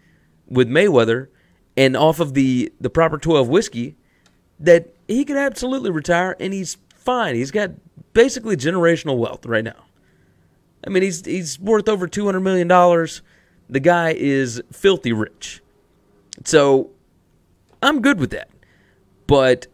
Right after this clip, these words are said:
the statement coming out the way that it did after the, uh, sexual assault allegations, et cetera, which, again, he has not been named in,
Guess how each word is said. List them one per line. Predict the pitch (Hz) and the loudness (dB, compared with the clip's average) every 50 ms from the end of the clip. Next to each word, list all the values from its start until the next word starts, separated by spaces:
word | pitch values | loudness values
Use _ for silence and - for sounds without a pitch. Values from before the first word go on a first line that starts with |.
| _ - | _ -4
the | 120 131 131 | -2 -2 -2
statement | - - 247 262 262 214 180 170 | 6 6 6 6 6 2 -4 -4
coming | 208 208 190 180 165 160 | -2 -2 -2 -2 -2 -2
out | 156 151 147 | -4 -4 -4
the | 139 | -2
way | 135 139 | -2 0
that | 139 139 135 127 | 0 0 -2 -4
it | 123 110 | -6 -2
did | 107 117 117 113 117 113 113 110 - _ _ _ _ _ _ _ | 0 2 2 2 2 0 -2 -4 -8 _ _ _ _ _ _ _
after | - 131 135 147 - - 151 139 | -2 -2 -2 -2 -2 -4 -4 -4
the, | 127 127 123 123 120 120 117 - - - | -2 -2 -2 -2 -2 -2 -4 -4 -6 -6
uh, | 117 113 113 110 | -4 -4 -2 -2
sexual | - - 139 131 - 131 120 117 | -2 -2 -4 -4 -2 -4 -4 -2
assault | 110 - 131 127 - | 0 2 2 2 2
allegations, | 127 131 120 117 110 117 113 110 - 113 113 107 107 | 0 -2 -2 -2 0 -2 -2 -2 -4 -8 -12 -12 -12
et | 110 | -8
cetera, | - - 135 127 120 120 123 117 113 - - - - _ _ _ _ _ _ | 0 2 2 4 4 2 2 0 0 -6 -16 -20 -20 _ _ _ _ _ _
which, | - 131 131 131 - - _ _ _ - | 2 2 2 2 0 -6 _ _ _ -8
again, | 131 123 123 123 120 117 113 113 107 - _ _ _ | -6 -2 -2 -2 -2 -2 -4 -8 -12 -16 _ _ _
he | - - 127 | -2 0 2
has | 120 117 113 107 | 2 2 2 0
not | 110 113 117 104 113 | -2 -4 -6 -4 -4
been | 110 110 107 107 | -6 -6 -4 -2
named | 131 175 196 185 156 127 120 | -2 0 0 0 0 2 2
in, | 113 113 110 107 110 107 | 2 2 0 -2 -4 -8